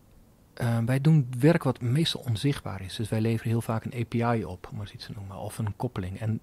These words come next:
eh, dat is minder sexy. Hè, je kan, eh, eh, ik deed voorheen, had ik het met de C M O over de customer journey en, eh, eh, over conversie en dat soort dingen. En dat is, dat is, dat is heel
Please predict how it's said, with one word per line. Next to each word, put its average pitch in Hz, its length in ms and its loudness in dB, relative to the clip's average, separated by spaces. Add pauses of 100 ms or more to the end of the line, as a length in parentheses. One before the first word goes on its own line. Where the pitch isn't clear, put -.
(220)
eh, 113 260 -2
dat 113 140 -4
is 113 140 -6
minder 135 320 2
sexy. 220 440 -2 (300)
Hè, 147 280 -2
je 107 320 -6
kan, 104 280 -4
eh, 95 180 -4 (640)
eh, 98 240 -4
ik 101 240 -10
deed 117 260 0
voorheen, 107 380 0
had 104 160 -4
ik 107 80 -8
het 107 100 -6
met 101 140 -4
de 101 140 -6 (140)
C - 180 -6
M 117 220 -6
O 110 240 -6
over 104 380 -6
de 104 120 -10
customer - 440 -10
journey 110 600 -2
en, 104 240 -6
eh, 98 60 -6 (640)
eh, 104 220 -10
over 110 160 -10
conversie 123 640 0
en 120 60 -2
dat 123 120 -4
soort 135 160 -6
dingen. 131 260 -2
En 127 80 -4
dat 123 120 -2
is, 123 120 -6
dat 131 180 -6
is, 120 280 -6
dat 135 160 -8
is 127 180 -12
heel 135 380 0